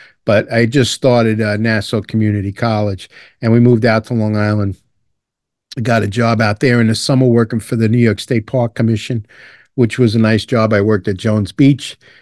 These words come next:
and then, and that was for the summer. So I always had employment in the summer, and I had experienced the New York City Fire Department prior to going to Long Island. Like I said,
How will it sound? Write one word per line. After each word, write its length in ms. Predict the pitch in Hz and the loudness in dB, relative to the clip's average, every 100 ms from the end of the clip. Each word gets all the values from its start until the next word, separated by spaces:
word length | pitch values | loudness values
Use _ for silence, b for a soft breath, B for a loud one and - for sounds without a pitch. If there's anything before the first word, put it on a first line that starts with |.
| b - | b -8
and 320 | 123 123 123 | -4 -2 0
then, 340 | 135 135 131 131 | 2 2 2 -2
and 160 | 127 | -2
that 100 | 120 | -2
was 160 | 131 117 | -2 -4
for 100 | 135 | -2
the 120 | 120 | -2
summer. 380 | - 139 131 127 | 0 0 2 2
So 160 | - 143 | 2 2
I 120 | 151 | 4
always 220 | 180 165 | 4 4
had 160 | 175 143 | 2 2
employment 500 | 123 151 143 139 151 | -2 0 0 2 0
in 80 | |
the 80 | 120 | -4
summer, 500 | - - 139 135 123 _ b b b b b | -4 -2 0 2 0 _ b b b b b
and 640 | - 135 135 135 135 127 127 _ _ _ _ 139 | -2 0 2 2 2 0 -4 _ _ _ _ -2
I 140 | 160 | 0
had 240 | 170 214 | 0 0
experienced 1000 | 208 - - - 208 233 240 233 202 - - | 0 -2 -8 -4 0 2 2 2 0 -4 0
the 80 | |
New 120 | 170 170 | 4 4
York 280 | 165 160 | 4 2
City 260 | - 165 147 | 0 -2 -2
Fire 400 | 127 156 143 139 | -2 -2 -2 -2
Department 680 | 135 - 131 131 120 120 - _ _ _ _ _ _ _ _ - | -4 -4 -2 -2 -2 -6 -8 _ _ _ _ _ _ _ _ -4
prior 400 | 143 120 95 90 _ _ _ - | 0 0 -4 -12 _ _ _ -6
to 400 | 127 113 107 104 | 0 2 2 0
going 300 | 120 117 113 | 0 0 0
to 60 | 110 | 0
Long 220 | 110 104 | -2 -4
Island. 320 | 104 92 92 | -6 -8 -10
Like 140 | 110 | -6
I 80 | 120 | -4
said, 300 | 110 113 101 | -2 -4 -6